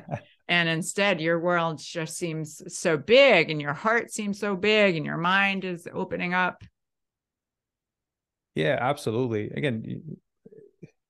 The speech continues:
Speaker 1: we're, I, I removed four things, right? The chicken, the steak, the eggs, and the dairy. You know, <laughs> that's, that's pretty much what I remove. I gain access to everything else, which was always available.
Speaker 2: <laughs>
Speaker 1: I just never looked at it 'cause the four
Speaker 2: Right.
Speaker 1: main things were part of the plate.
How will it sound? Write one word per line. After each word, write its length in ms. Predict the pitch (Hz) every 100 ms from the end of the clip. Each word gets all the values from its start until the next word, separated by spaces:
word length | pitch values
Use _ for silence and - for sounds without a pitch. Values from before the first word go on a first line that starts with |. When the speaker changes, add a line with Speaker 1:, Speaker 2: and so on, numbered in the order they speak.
| _ -
Speaker 1:
we're, 220 | 143 143 143
I, 60 |
I 180 | 160 156
removed 440 | 170 160 131 135 -
four 280 | 135 127
things, 400 | 110 131 110 - -
right? 240 | 113 120
The 80 | 120
chicken, 420 | 117 123 120 131
the 80 | 120
steak, 380 | 110 120 120 120
the 80 | 117
eggs, 300 | 110 113 110
and 100 | 107
the 60 | 104
dairy. 300 | 107 107 120
You 60 |
know, 60 | 123
<laughs> 20 |
that's, 140 | 127
that's 180 | - 220
pretty 220 | - 220
much 220 | 170 165 147
what 80 |
I 60 | 131
remove. 360 | 127 127 131 123
I 80 |
gain 220 | 117 127 123
access 320 | 117 117 127
to 80 | 120
everything 300 | 113 107 110
else, 280 | 113 113 - - - _
which 140 | 160
was 120 | 180 147
always 280 | 175 208
available. 520 | 233 147 - - 113 113
Speaker 2:
<laughs> 20 |
Speaker 1:
I 80 | 117
just 240 | 113 110
never 320 | 117 107 107
looked 300 | 104 143 147
at 160 | 107 104
it 180 | 104 -
'cause 140 | 117
the 80 | 107
four 200 | - 120
Speaker 2:
Right. 300 | 160 156 -
Speaker 1:
main 240 | 107 104 101
things 340 | 117 110 107
were 140 | 107
part 180 | 104 104
of 60 | 101
the 80 | 113
plate. 240 | 113